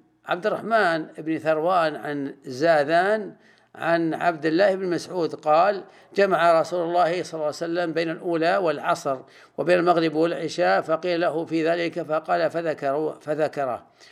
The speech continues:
قال الطبراني: "لم يروه عن الأعمش إلا عبد الله"، وهو ضعيف عند الجمهور، مثل ابن، مثل ابن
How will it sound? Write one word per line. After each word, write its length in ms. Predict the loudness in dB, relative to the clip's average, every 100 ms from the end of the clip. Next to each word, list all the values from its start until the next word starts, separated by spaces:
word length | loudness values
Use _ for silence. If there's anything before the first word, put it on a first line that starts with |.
| -20 -12 0
قال 120 | 2
الطبراني: 560 | 4 2 4 4 4 2
"لم 220 | 0 2
يروه 480 | 2 2 0 0 0
عن 100 | 0
الأعمش 520 | -2 -2 -2 -6 -6
إلا 280 | -4 0 0
عبد 220 | 0 -4
الله"، 420 | -2 2 2 0 -6 -20 _ -8
وهو 240 | 0 0
ضعيف 400 | 0 -2 -2 -4
عند 380 | -6 -6 -4 -4
الجمهور، 600 | -4 -4 -4 -4 -2 -4
مثل 420 | -6 -6 -6 -6 -6
ابن، 580 | -6 -4 -2 -4 -4 -10 -14 _ _ -6
مثل 600 | -2 -2 0 0 2 0 -6 _ _ _ _ _ _ _ _ _ _ _ _ _ _ 8
ابن 500 | 8 10 6 4 2